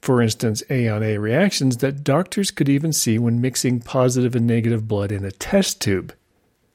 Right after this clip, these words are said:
They dubbed it the R H factor after the monkeys they were using for research. If someone had the extra R H D antibodies, they were called R H positive.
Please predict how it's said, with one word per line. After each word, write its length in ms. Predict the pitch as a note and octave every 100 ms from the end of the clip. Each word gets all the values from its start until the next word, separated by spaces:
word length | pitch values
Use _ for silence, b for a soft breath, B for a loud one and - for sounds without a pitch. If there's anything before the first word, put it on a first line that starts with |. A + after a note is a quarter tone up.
| _ _
They 160 | - F#3+
dubbed 280 | D3 C3 D#3
it 140 | F#3
the 140 | D3+ -
R 180 | A#2+
H 200 | C#3+ D#3+
factor 500 | - A2+ G2+ - C#3
after 240 | C3 B2+ F3
the 100 | D#3
monkeys 400 | A#2+ G2+ C3+ B2+
they 80 | B2+
were 140 | D3+
using 320 | A#2+ A2 C3+
for 120 | A#2+
research. 540 | C#3+ F3+ E3+ A2+ - - _ _ B B -
If 120 | A2+
someone 320 | - B2 D3
had 380 | C3 C3 B2+ C#3
the 140 | - -
extra 420 | B2+ - D3+ D3+ -
R 180 | A#2+ B2
H 240 | B2 - D3
D 320 | B2 B2+ -
antibodies, 720 | C#3+ E3+ F#3+ G#2+ G#2 A#2+ F#3+ - - _ _ -
they 120 | C#3
were 140 | F#3
called 460 | - B2+ A#2 C3+ F3 - _ -
R 240 | A#2 G#2
H 220 | G2+ A2+
positive. 560 | - G#3 G3+ D#3+ G#2